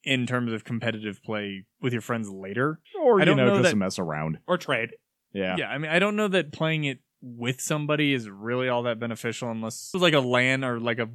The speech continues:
Speaker 1: an open world thing a la, a la Fallout seventy-six or one of those other type of games where you just
Speaker 3: Everyone
Speaker 1: have
Speaker 3: wants it so
Speaker 1: everybody.
Speaker 3: bad, and Nintendo just won't do it.
Speaker 2: I don't understand why not. Like, it wouldn't be balanced at all, and you know what? I'm fine with that. I just wanna become a gym leader.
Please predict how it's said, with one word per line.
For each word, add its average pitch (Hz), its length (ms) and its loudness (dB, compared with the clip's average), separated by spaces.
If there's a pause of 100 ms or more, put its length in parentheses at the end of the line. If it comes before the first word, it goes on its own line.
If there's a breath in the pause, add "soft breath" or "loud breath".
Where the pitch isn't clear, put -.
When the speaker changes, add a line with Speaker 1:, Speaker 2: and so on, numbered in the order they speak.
(160)
Speaker 1:
an 147 160 -2
open 135 320 2
world 123 260 2
thing 131 140 0
a 127 100 -2
la, 123 220 0
a - 20 4
la 117 260 2 (180)
Fallout 123 280 4
seventy-six 120 720 -4
or 113 160 0
one 117 160 -2
of 110 60 -4
those 110 180 0
other 113 160 -2
type 127 220 -4
of 127 80 -6
games 131 400 -2
where 170 140 6
you 147 100 8
just 180 100 6
Speaker 3:
Everyone 170 80 4
Speaker 1:
have 143 100 8
Speaker 3:
wants 165 200 0
it 117 120 0
so 131 220 4
Speaker 1:
everybody. 151 140 6
Speaker 3:
bad, 123 280 0
and 117 160 -8
Nintendo 117 380 -6
just 127 380 -6
won't 104 180 -10
do 101 120 -12
it. - 140 -16
Speaker 2:
I 104 120 0
don't 127 260 -2
understand 101 500 -4
why 78 180 -6
not. 139 500 -4
Like, 127 180 0
it 180 40 4
wouldn't 220 200 4
be 143 80 6
balanced 98 400 0
at 87 80 -4
all, 78 220 -2
and 92 80 -2
you 101 80 0
know 110 100 2
what? 131 140 4
I'm 113 120 -2
fine 143 220 -2
with 104 120 -4
that. 80 220 -6
I 110 100 0
just 123 180 -4
wanna 120 160 0
become 113 240 -2
a 101 40 -2
gym 107 280 0
leader. 73 320 -8